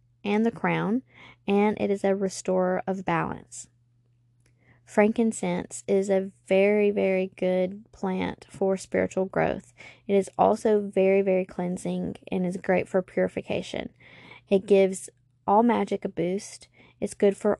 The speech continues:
all the chakras. It's good for meditation and energy work. It's good for good fortune and good luck, protection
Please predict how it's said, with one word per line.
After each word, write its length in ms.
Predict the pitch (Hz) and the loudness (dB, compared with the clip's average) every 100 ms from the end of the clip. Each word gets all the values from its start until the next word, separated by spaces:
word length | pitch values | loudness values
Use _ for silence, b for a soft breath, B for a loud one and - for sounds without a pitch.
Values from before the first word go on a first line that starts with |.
| _ | _
all 220 | 190 233 | 4 6
the 80 | 254 | 4
chakras. 720 | 202 - - - 196 214 - _ _ _ | 0 -6 -6 -4 -2 -2 -6 _ _ _
It's 120 | 202 | -10
good 200 | - 185 | -2 -2
for 100 | - | 0
meditation 880 | 190 170 165 175 - 202 208 214 214 | -2 0 -2 -4 0 0 0 -2 -2
and 200 | - 190 - | -2 -4 -2
energy 340 | 190 196 202 | -4 -2 0
work. 400 | 208 247 - - B B B _ - - | 2 2 -2 -12 B B B _ -14 -6
It's 160 | 202 | -6
good 440 | - 190 185 190 - _ | 0 2 2 0 -12 _
for 880 | _ 196 190 185 190 190 185 185 196 b b b - | _ 0 2 2 2 0 0 0 -2 b b b -4
good 160 | 190 | -4
fortune 600 | - 190 190 220 214 226 - | 2 2 2 2 2 0 -2
and 160 | 196 185 | -2 -2
good 160 | 185 | -2
luck, 460 | 180 180 240 - _ b b b b b b _ _ _ _ | 0 2 0 -4 _ b b b b b b _ _ _ _
protection 760 | - 208 208 214 - 233 226 | -2 0 2 -2 0 0 0